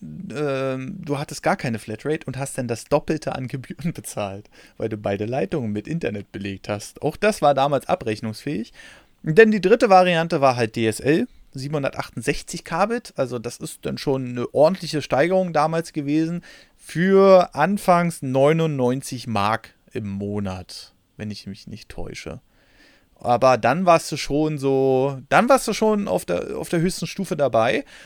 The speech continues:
Und sobald du einen D-S-L-Spieler auf dem Server hattest, ich war's nicht, ähm, äh, hattest du eigentlich, im Grunde genommen war der Ping-Unterschied teilweise manchmal so hoch,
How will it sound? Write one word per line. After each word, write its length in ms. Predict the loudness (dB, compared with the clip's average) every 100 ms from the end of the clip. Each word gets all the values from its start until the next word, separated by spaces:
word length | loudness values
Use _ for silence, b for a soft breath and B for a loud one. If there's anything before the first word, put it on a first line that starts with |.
| B
Und 140 | -4
sobald 400 | 0 6 8 6
du 40 | 4
einen 120 | 0
D-S-L-Spieler 760 | 2 2 2 0 0 0 4 6
auf 120 | 6
dem 80 | 2
Server 420 | 4 4 4 2
hattest, 440 | 0 0 -4 -8 _ _ _ _ _ _ _ _ _ _ -16 0
ich 240 | 0 6
war's 240 | 8 8 4
nicht, 280 | -2 -2 -12 b b b 0
ähm, 680 | 6 8 6 2 -4 -6 -12 _ _ _ _ _ 0
äh, 260 | 4 4 2 -4 -18 -18 -14
hattest 460 | -10 -8 -8 -8
du 160 | -6 -6
eigentlich, 440 | -2 -4 -4 -10 -10
im 100 | 0
Grunde 260 | 6 6
genommen 240 | 6 4 6
war 100 | 6
der 120 | 6
Ping-Unterschied 680 | 4 2 2 0 -2 -2 -2
teilweise 440 | 0 2 0 0
manchmal 320 | -4 -4 -4
so 240 | -2 -2 0
hoch, 260 | 2 0